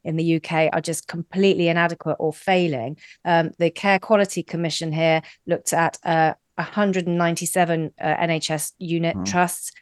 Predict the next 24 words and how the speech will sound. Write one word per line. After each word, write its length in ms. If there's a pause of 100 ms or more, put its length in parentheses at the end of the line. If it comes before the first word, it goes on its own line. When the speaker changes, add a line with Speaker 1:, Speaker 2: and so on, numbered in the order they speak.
(180)
Speaker 1:
uh, 260
and 220
a 220
hundred 300
and 80
six 300
of 120
them 260 (160)
were 360
just 260
basically 760 (120)
<laughs> 100
inadequate 600
or 140
required 400
significant 720
improvement. 720 (260)
Um, 420
some 260
of 80
the 100
horrible 440
case 300
studies 560